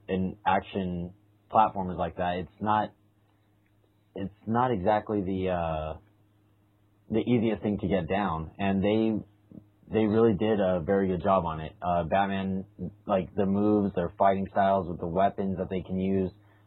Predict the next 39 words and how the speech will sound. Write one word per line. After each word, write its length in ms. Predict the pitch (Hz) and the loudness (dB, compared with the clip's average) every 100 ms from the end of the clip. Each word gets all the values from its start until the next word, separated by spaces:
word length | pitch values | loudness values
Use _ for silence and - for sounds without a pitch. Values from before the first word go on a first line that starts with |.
| _ - | _ -2
uh, 400 | 95 90 85 82 82 | 2 4 2 0 -2
really 300 | 98 107 110 | 0 4 4
makes 220 | 101 95 | 2 -2
it 60 | 95 | -2
very 220 | 98 98 85 | 0 0 0
fluent 400 | 92 92 98 95 | 0 2 0 -2
when 100 | 90 | -2
you 140 | 90 82 | -2 -4
play. 440 | - 95 95 107 104 - - - - _ | 0 2 4 2 -4 -18 -20 -20 -20 _
And, 540 | 95 95 92 90 90 78 - - | -2 0 0 0 -2 -6 -14 -12
uh, 380 | - 92 92 87 - | 0 2 4 4 4
obviously 380 | 101 98 95 | 4 4 0
you 200 | 95 92 - | -2 -2 -4
can 340 | 90 85 80 - - 87 | -6 -6 -8 -12 -14 -4
dodge, 380 | 80 95 95 92 | 2 4 4 2
you 140 | 87 90 | -2 -8
can 160 | 90 | -8
attack, 460 | 85 - 95 95 92 | -10 -4 0 2 0
you 120 | 90 82 | -4 -8
can 220 | 90 82 - | -8 -10 -8
counter, 540 | 95 92 95 90 90 98 - _ _ | -6 -4 -4 -4 -6 -8 -20 _ _
you 140 | 95 | -6
can 500 | 98 95 87 85 76 - - | -4 -2 -4 -6 -10 -14 -4
switch 240 | 104 104 110 | 0 2 2
up 120 | 98 | 0
and 120 | 92 | 0
do 100 | 90 | -4
combos 460 | 85 104 104 95 80 | -4 -2 0 -2 -4
with 100 | 90 | -4
weapons, 400 | 92 98 92 87 | -2 -2 -2 -8
which 100 | 90 78 | -8 -8
make 140 | 92 - | -8 -6
you, 380 | 90 85 80 78 _ _ _ _ _ - | -4 -4 -6 -10 _ _ _ _ _ -2
uh, 160 | 98 90 | 0 2
do 160 | 98 - | -2 -4
stronger 320 | 110 101 95 | -2 0 -2
attacks 420 | 87 - 104 92 | -4 -2 -2 -2
later 260 | 95 87 90 | -6 -6 -4
on. 300 | 98 85 76 | -2 -4 -6